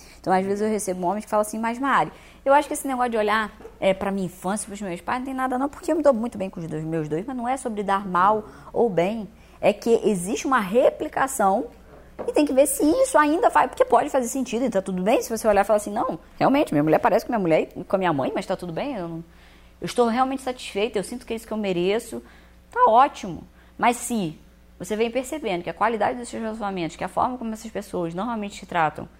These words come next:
não é o que você gostaria, é você que tá entrando ali, ninguém tá te obrigando. Então você precisa dar uma olhada nesses padrões, porque talvez você, como ser humano, mudou,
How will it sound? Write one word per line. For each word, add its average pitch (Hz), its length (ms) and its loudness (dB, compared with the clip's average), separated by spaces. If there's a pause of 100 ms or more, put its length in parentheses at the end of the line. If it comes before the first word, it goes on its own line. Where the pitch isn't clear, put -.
(580)
não 240 220 0
é 220 100 4
o 233 40 0
que 226 60 -8
você 214 160 -6
gostaria, 196 500 0
é 202 80 2
você 254 600 2
que 285 80 -10
tá 240 100 2
entrando 220 380 -2
ali, 190 180 -2
ninguém 196 240 -4
tá 254 80 -4
te 247 100 -6
obrigando. 180 600 -2 (260)
Então 214 160 -2
você - 100 -8
precisa 233 320 0
dar 220 140 6
uma 330 140 4
olhada 262 440 4
nesses 214 220 -6
padrões, 202 400 0
porque - 240 -8
talvez 269 420 -2
você, 269 440 2
como 233 180 -6
ser 233 160 -6
humano, 202 240 -2
mudou, 208 760 6